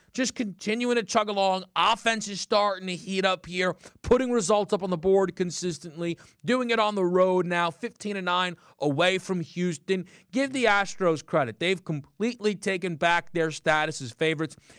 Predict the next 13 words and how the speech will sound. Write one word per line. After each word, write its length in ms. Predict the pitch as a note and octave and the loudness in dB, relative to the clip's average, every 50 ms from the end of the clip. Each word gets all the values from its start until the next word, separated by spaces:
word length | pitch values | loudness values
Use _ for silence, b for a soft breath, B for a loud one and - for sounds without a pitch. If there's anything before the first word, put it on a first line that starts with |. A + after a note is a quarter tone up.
| B B B | B B B
in 140 | E3+ F3 | -4 -2
the 160 | D#3+ D#3 - - | -2 -4 -2 0
A 180 | C#3+ D3 C#3 C3+ | 0 0 2 0
L 140 | B2+ A#2+ | 0 -2
West, 320 | A#2+ D#3+ F3 F3+ F3+ F#3 - F3 | 0 2 2 2 0 -2 -2 -2
up 120 | F3 - - | -2 -2 -4
to 100 | D#3+ C#3 | -6 -6
a 40 | B2 | -4
minus 460 | B2 C3 C#3+ D#3 E3+ F3+ F3+ F3 E3+ | -2 -2 -2 0 0 -2 -2 -4 -6
two 220 | - - F#3 F3 | -8 -8 -8 -8
ten 280 | D3+ - F3+ F3 E3 D3+ | -6 -4 -4 -4 -4 -6
price 400 | - - D#3 D#3+ D#3+ D#3+ D3+ - | -8 -4 -2 -2 0 -2 -2 -4
here, 220 | E3 D#3+ D#3+ D3+ | -2 -2 -2 -2